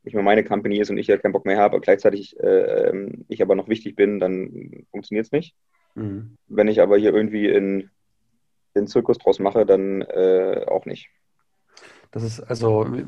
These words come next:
Speaker 2: ich hab's am eigenen Leib auch schon, äh, erfahren, was halt mit einem Unternehmen passiert, wenn sich's halt mehrmals weiterentwickeln muss, weil das Wachstum halt von zwanzig auf, keine Ahnung, über dreihundert Leute irgendwie hin ist, ähm, und dann mich mit diversen Leuten unterhalten, Bücher gelesen.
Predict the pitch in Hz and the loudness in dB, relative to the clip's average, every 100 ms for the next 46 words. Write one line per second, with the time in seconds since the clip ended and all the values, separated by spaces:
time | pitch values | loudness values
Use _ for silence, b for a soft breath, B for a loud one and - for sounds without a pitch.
0 | 123 - - 127 110 117 117 107 131 139 | -10 -8 -2 0 0 0 0 0 -2 -2
1 | 127 143 139 131 131 120 117 120 117 127 | -8 -4 -2 -4 -4 -2 -2 -2 -4 0
2 | 127 120 104 120 117 110 113 110 135 120 | 0 0 -2 -4 -6 -8 -8 -8 -6 0
3 | 113 127 120 110 120 113 107 104 113 - | 4 4 2 2 2 2 0 0 -2 -2
4 | 113 107 120 143 113 90 90 - 98 104 | -2 2 4 4 4 2 -2 -2 -2 -2
5 | 98 107 110 123 117 113 110 151 185 - | -4 -4 0 0 -2 -4 2 4 2 -4
6 | - - - - 123 113 110 113 110 127 | -4 -2 -2 -2 -2 -2 -2 -2 -2 0
7 | 127 127 107 107 - 117 110 110 120 113 | 0 -2 -2 -4 -4 -2 -2 -2 -2 0
8 | 110 107 107 117 160 165 B B B B | 0 0 0 0 -2 -6 B B B B
9 | B B 131 131 127 139 151 165 - - | B B -4 -2 0 -2 -4 -6 -8 -4
10 | 120 120 120 113 113 117 113 117 120 117 | -2 0 -2 -4 -4 -2 -4 -6 -6 -4
11 | 117 117 117 107 101 117 120 120 139 120 | 0 0 0 -2 0 0 -2 -2 0 0
12 | 113 117 139 170 | 0 0 -2 -8